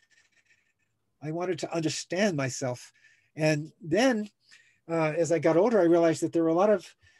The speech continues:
uh, subjects and techniques that taught you how to develop a-, and evolve your own ways of, uh, your own psyche, your own sensitivity, your own way of seeing things. Uh, and then in yoga,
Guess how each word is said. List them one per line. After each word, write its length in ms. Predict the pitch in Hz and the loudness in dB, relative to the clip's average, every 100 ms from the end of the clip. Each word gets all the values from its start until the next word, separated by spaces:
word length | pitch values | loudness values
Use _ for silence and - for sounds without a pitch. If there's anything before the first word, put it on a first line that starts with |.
| _ _ | _ _
uh, 160 | 151 147 | -6 -4
subjects 580 | 135 - 208 190 190 - | -2 0 0 2 0 0
and 100 | 160 | -4
techniques 580 | 180 175 175 214 - - | -2 0 0 0 -2 -4
that 180 | 170 | -4
taught 260 | - 180 180 | -4 -4 -2
you 140 | 180 | 0
how 180 | 147 175 | 0 -2
to 100 | 170 | -4
develop 600 | 156 143 127 165 208 170 _ _ 139 | -6 -6 0 2 2 0 _ _ -8
a-, 240 | 143 147 | -6 -4
and 160 | 147 143 | -4 -4
evolve 520 | 123 151 185 180 143 | 0 2 4 2 0
your 220 | 151 143 | -2 -2
own 320 | 156 147 139 - _ _ _ _ | -2 -2 -6 -10 _ _ _ _
ways 460 | 139 165 170 151 147 | 0 4 4 2 0
of, 180 | 123 - | -4 -8
uh, 340 | 143 135 131 127 | -8 -6 -6 -8
your 260 | 139 147 160 | -8 -4 0
own 160 | 196 | 0
psyche, 420 | 165 185 208 151 117 | -2 -2 -2 -2 -2
your 220 | 127 147 | 0 -2
own 120 | 160 | -2
sensitivity, 920 | - 170 165 135 170 175 180 180 180 - _ _ _ _ - | -4 -4 -6 -4 0 2 2 2 -2 -8 _ _ _ _ -4
your 220 | 143 151 | -2 2
own 340 | 156 156 135 | 2 0 -2
way 220 | 139 165 | 0 2
of 100 | 151 | 2
seeing 400 | - 175 185 185 | 0 2 4 2
things. 580 | 151 170 165 160 151 - | 0 0 0 -2 -6 -8
Uh, 360 | 160 143 135 131 - - _ _ | -8 -6 -6 -8 -12 -20 _ _
and 120 | 147 | 0
then 100 | 165 | 2
in 140 | 165 151 | 4 4
yoga, 540 | 160 254 185 139 165 | 6 6 6 4 2